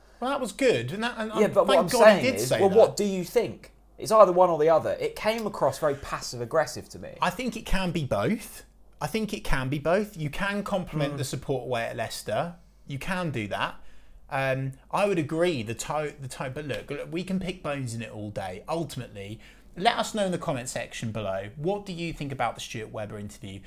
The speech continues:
Speaker 1: What fifty percent are you on? Is it fifty percent? Maybe I'm in the dark here. But
Speaker 2: Yeah.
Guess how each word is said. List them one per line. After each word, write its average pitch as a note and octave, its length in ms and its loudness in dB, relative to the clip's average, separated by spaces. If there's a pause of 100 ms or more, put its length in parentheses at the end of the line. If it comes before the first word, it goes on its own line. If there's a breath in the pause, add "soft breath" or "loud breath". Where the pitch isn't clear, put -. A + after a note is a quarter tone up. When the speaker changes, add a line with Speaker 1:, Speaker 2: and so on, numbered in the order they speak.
(180 loud breath)
Speaker 1:
What G3 200 -4
fifty F#3 380 -6
percent D3 340 -6
are B2+ 40 -12
you A2 260 -6
on? F#2 220 -6 (180)
Is F3 160 -4
it D3 120 -8
fifty A#2+ 280 -8
percent? G#2+ 300 -10
Maybe C#3+ 280 -4
I'm C#3 180 -2
in C3 80 -4
the B2 60 -4
dark D3 360 -2
here. G2+ 220 -6
But D3+ 80 0
Speaker 2:
Yeah. A2+ 180 4